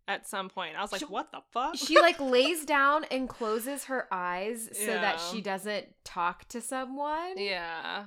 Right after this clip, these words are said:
Speaker 2: And Noelle is like, "It's okay. It just takes her a while to, like, warm up to people."
Speaker 1: Yeah.
Speaker 2: Which is pretty extreme.
Speaker 1: Pretty
Speaker 2: Like, that is
Speaker 1: extreme.
Speaker 2: pretty extreme social anxiety.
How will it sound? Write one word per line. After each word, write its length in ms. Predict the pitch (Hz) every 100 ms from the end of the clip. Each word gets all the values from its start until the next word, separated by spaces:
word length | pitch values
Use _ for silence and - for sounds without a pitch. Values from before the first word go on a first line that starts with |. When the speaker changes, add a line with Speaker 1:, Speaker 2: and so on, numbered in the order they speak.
| 208
Speaker 2:
And 200 | 240 226
Noelle 420 | 220 202 196 202
is 120 | 190
like, 320 | 208 190 - _ _ _
"It's 80 | -
okay. 260 | 285 269 254
It 80 |
just 180 | 214 214
takes 300 | - 214 -
her 140 | 214 202
a 60 |
while 280 | 180 170 165
to, 140 | 165 156
like, 160 | 151
warm 240 | 170 160 151
up 220 | - -
to 100 | -
people." 560 | 180 170 - 131 110 170
Speaker 1:
Yeah. 520 | 190 - - - 202 208 _ _
Speaker 2:
Which 320 | 208 214 302
is 180 | 370 330 240
pretty 580 | - 269 311 320 302 294
extreme. 640 | - - - 208 190 165
Speaker 1:
Pretty 140 | 175 190
Speaker 2:
Like, 140 | 190
that 220 | 208 208
is 160 | 240 233
Speaker 1:
extreme. 60 | 185 -
Speaker 2:
pretty 280 | 208 190 180
extreme 460 | 135 - 190 165 165
social 380 | 156 - -
anxiety. 760 | 107 - 92 98 135 123 170